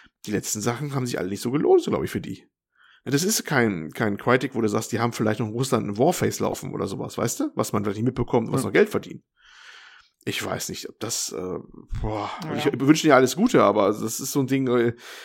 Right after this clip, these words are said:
Speaker 1: wenn das Ding die Firma versenkt, dann, äh, müsste ich ehrlicherweise sa-, nachträglich sagen, äh, auch wenn ich's mir natürlich nicht wünsche, Gottes Willen, aber, äh, wo, wo ich dann sagen würde, ja, w-, überraschend tut's mich jetzt nicht.
Speaker 3: Hätte sie kommen
Speaker 2: Ja.
Speaker 3: sehen, ja. Ähm, das Einzige, was es noch rausreißen könnte, meiner Meinung nach,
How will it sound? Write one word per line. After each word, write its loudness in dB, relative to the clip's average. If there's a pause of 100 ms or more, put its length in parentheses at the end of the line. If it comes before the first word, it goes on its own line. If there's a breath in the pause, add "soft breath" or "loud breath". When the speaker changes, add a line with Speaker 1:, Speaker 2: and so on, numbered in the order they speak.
(140)
Speaker 1:
wenn 0
das 2
Ding -2
die -10
Firma 4
versenkt, 0
dann, -4
äh, 2
müsste 0
ich -6
ehrlicherweise 4
sa-, -2
nachträglich -2
sagen, 2 (160)
äh, -4
auch 0
wenn 4
ich's 0
mir -2
natürlich -2
nicht 4
wünsche, 2
Gottes -2
Willen, 2 (380 loud breath)
aber, 4
äh, 4
wo, 4
wo -2
ich 2
dann 0
sagen 0
würde, 4
ja, 0
w-, -10
überraschend 0
tut's -4
mich -4
jetzt -4
nicht. -2 (640)
Speaker 3:
Hätte -10
sie -12
kommen 2
Speaker 2:
Ja. 4
Speaker 3:
sehen, 2
ja. 2 (280 loud breath)
Ähm, 4
das 2
Einzige, 2
was -2
es -6
noch -2
rausreißen -2
könnte, -2
meiner -4
Meinung -6
nach, -4